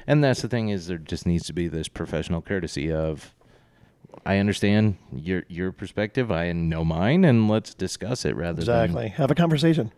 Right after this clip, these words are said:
Speaker 1: Yeah,
Speaker 2: Yeah.
Speaker 1: exactly. It's that easy.
Speaker 2: Absolutely.
Speaker 1: That goes beyond just surveying. The whole
Speaker 2: Yeah.
Speaker 1: world at this point just needs a good conversation.
Speaker 2: <laughs> Good point. I like that.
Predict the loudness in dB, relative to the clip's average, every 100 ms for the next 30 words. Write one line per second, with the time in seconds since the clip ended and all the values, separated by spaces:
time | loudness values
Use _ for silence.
0 | _ -4 -2 -2 -6 -2 0 4 2 2
1 | 0 0 0 0 -2 -4 -12 -6 0 0
2 | 0 0 4 4 4 4 6 4 2 0
3 | 2 2 2 0 2 0 2 4 4 4
4 | -4 -6 -10 -6 2 6 8 8 8 6
5 | 2 0 -4 -4 -4 -4 -4 -2 2 2
6 | 2 6 4 4 -2 -2 0 0 2 0
7 | 0 -8 -4 -2 -2 2 2 2 -6 -6
8 | -8 -8 -16 -16 -6 2 2 6 6 6
9 | 6 4 2 0 -6